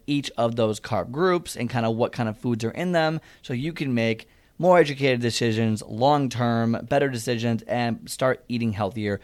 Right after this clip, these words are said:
today very quickly without having to do much more work, or at least you know where you have to shop when you go shopping for more food. All right, let's get into it. So the three categories of carbs. The first category, in no particular order, is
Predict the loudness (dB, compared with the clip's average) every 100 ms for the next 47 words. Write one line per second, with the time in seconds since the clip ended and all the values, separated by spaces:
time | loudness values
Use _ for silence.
0 | -10 0 2 4 4 2 -2 _ 0 0
1 | 0 -2 0 2 2 0 2 0 0 2
2 | 2 0 -12 -14 _ -4 0 0 4 2
3 | 4 2 2 0 0 2 6 6 6 6
4 | 4 2 -2 -4 0 0 0 -4 -4 -6
5 | -4 -6 -6 -10 -8 -8 -6 -4 -4 -8
6 | -20 -20 _ 0 4 4 2 -12 -16 2
7 | 2 2 -2 0 -4 -4 -6 2 2 2
8 | -6 -10 -8 -4 0 2 0 -2 _ _
9 | 0 2 2 2 2 2 0 -6 _ 2
10 | 2 2 -2 _ _ _ -2 -2 -2 -8
11 | -6 -2 4 4 4 -6 _ 0 0 2
12 | 4 4 4 2 -2 0 2 2 2 -4
13 | -20 _ 0 0 -2